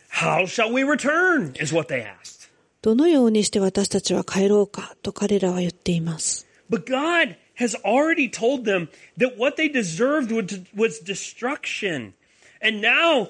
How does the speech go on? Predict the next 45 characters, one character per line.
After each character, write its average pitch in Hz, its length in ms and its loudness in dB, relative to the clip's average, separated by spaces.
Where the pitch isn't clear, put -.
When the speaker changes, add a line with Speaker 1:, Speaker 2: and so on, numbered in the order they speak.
Speaker 1:
he 247 200 2
goes 233 260 2
on 269 240 2
to 247 100 -2
show 233 260 0
them 214 180 0
just 277 260 -2
how 311 180 0
far 254 420 0
away 240 340 2
they 220 140 0
really 247 320 -4
are 233 300 2
from 143 300 -8
him. 110 160 -20
Speaker 2:
で 277 100 4
す 247 180 4
が 214 140 2
神 233 280 4
は、 208 300 4
彼 294 240 4
ら 240 100 4
が 202 140 4
受 202 100 4
け 247 160 2
る 247 100 4
に 214 120 4
値 220 340 2
す - 140 0
る 226 100 4
の 208 100 4
は 185 120 4
滅 240 340 2
び 294 80 4
で 294 160 2
あ 294 80 4
る 262 120 4
と 240 180 2
す 226 160 -2
で 226 100 2
に 190 100 -6
告 196 160 0
げ 196 120 4
ら 196 120 4
れ、 185 180 0